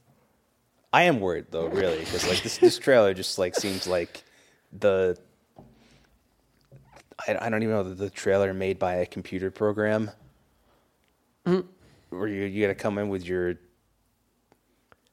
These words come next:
Speaker 1: I don't know. I'm, I'm
Speaker 2: Paint
Speaker 1: not
Speaker 2: by numbers trailer type
Speaker 1: Yeah,
Speaker 2: thing?
Speaker 1: e-, exactly. I'm, I'm not sure I'm describing the problem I have with it exactly right, but it's just, it seems like they're going for the dramatic,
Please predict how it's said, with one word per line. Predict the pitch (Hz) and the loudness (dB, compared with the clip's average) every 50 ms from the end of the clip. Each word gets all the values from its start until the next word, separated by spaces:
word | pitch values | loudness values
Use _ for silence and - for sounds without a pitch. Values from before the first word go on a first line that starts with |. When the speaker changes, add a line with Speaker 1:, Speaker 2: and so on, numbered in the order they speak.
| _ _ _ _ _ _ _ _ _ | _ _ _ _ _ _ _ _ _
Speaker 1:
I | - 98 87 | 0 0 0
don't | - - - | 0 -4 -10
know. | 80 76 | -16 -14
I'm, | 80 98 95 95 - - | -12 -10 -8 -6 -2 -2
I'm | 120 123 | 0 0
Speaker 2:
Paint | 127 127 | 0 0
Speaker 1:
not | - - | 0 2
Speaker 2:
by | - 113 117 | 4 4 4
numbers | 113 113 110 113 117 120 117 117 - | 4 0 0 0 0 0 0 0 -2
trailer | - 113 117 117 123 127 131 | 0 0 2 2 2 0 2
type | 127 135 269 | 2 4 6
Speaker 1:
Yeah, | 254 170 104 - 147 95 | 8 8 8 6 4 4
Speaker 2:
thing? | 101 131 123 | 2 2 2
Speaker 1:
e-, | 117 | 2
exactly. | 127 117 113 110 123 113 101 - 98 95 | 2 2 2 4 4 4 4 2 2 0
I'm, | 98 107 110 | 0 0 0
I'm | - 127 139 | 0 0 0
not | 143 147 127 | 0 0 0
sure | - - 117 | 2 2 2
I'm | 110 107 | 2 2
describing | 95 95 - - 113 104 101 95 95 92 | 0 -2 0 2 2 2 2 2 0 -4
the | 90 | -6
problem | - - 107 101 95 90 90 | 0 2 4 4 4 4 2
I | 87 85 | -2 0
have | 87 87 85 82 | 0 -2 -2 -2
with | 85 | -4
it | 87 80 | -4 -4
exactly | 85 87 95 98 95 87 87 - 90 87 | -4 -4 -4 -2 -2 -2 -2 -4 -4 -2
right, | 92 95 90 87 - | 0 0 0 -2 -2
but | - 92 82 82 - | -4 -4 -4 -4 -4
it's | - 92 85 | -8 -10 -10
just, | - - - - - - | -10 -10 -10 -10 -10 -12
it | - - | -12 -12
seems | - - 107 107 104 92 | -10 -8 -6 -6 -6 -4
like | - 92 90 87 - | -4 -4 -4 -4 -4
they're | - 87 85 87 85 82 85 92 - - _ _ - - | -4 -4 -4 -4 -6 -8 -10 -14 -18 -20 _ _ -18 -8
going | 101 107 98 98 98 95 95 | -4 -4 -2 -2 -4 -6 -8
for | - 98 92 | -8 -8 -6
the | 90 87 90 85 87 85 82 87 - _ _ - _ _ _ _ _ _ _ _ _ _ - - | -4 -4 -2 -2 -2 -4 -4 -8 -12 _ _ -20 _ _ _ _ _ _ _ _ _ _ -20 -16
dramatic, | 117 - - 98 95 98 98 98 98 95 95 90 - - - - - - - | -14 -12 -10 -8 -6 -2 0 0 0 0 -2 -4 -6 -12 -20 -20 -20 -20 -20